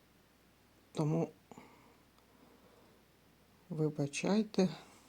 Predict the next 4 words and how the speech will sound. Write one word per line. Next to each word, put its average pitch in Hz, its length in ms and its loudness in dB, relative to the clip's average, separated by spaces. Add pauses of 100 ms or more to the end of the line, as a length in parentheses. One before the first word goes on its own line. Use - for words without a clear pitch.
(1600)
Ось - 400 -4 (360)
бежевий, 147 600 4
дуже 151 380 4
красивий 147 920 2